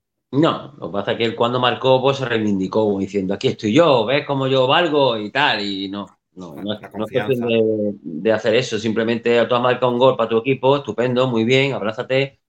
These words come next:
Speaker 1: pero no tienes ni momento ni para reivindicado ni nada, eso tenías que haberlo hecho tú desde el principio de temporada. Y no porque se haya roto el entrenador. Pero bueno,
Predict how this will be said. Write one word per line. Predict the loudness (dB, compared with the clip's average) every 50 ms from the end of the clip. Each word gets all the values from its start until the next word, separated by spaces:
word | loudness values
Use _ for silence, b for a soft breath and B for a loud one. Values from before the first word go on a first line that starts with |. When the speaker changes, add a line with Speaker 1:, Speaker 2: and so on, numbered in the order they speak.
| _ _ _ _ -8
Speaker 1:
pero | -4 -4 -2
no | -2
tienes | 0 0 0 2
ni | 2 2 2 2 2 2
momento | 4 4 4 4 4 2 2 0 2 2 2 2 2 2
ni | 2 2 2
para | 2 2 2 2
reivindicado | 2 0 0 -2 -4 -6 -8 -6 -4 -2 0 0 0 0
ni | -2 -2
nada, | -2 -2 -2 -2 -2 -2 -4
eso | -4 -4 -4 -4
tenías | -2 -2 -2 -2 -2
que | -2
haberlo | -2 0 0 0
hecho | 0 0 -2 -2
tú | -2 0
desde | 0 0 0
el | 0
principio | -2 -6 -8 -8 -8 -6 -4 -4 -4
de | -4
temporada. | -6 -8 -10 -14 -16 -16 -18 -18 -20 _ _ _ _ _ _ _ _ _ _ _ _ _ _ _ _ _ _ -2
Y | 2 2
no | 4 4
porque | 4 2 2 2
se | 2
haya | 2 2 2
roto | 2 0 0 -2 -4
el | -6
entrenador. | -6 -8 -12 -12 -16 -18 _ _ _ _ _ _ _ _ _ _ _ _ _ _ _ _ _ _ _ _ -8
Pero | -4 -2 -2
bueno, | -2 -2 -4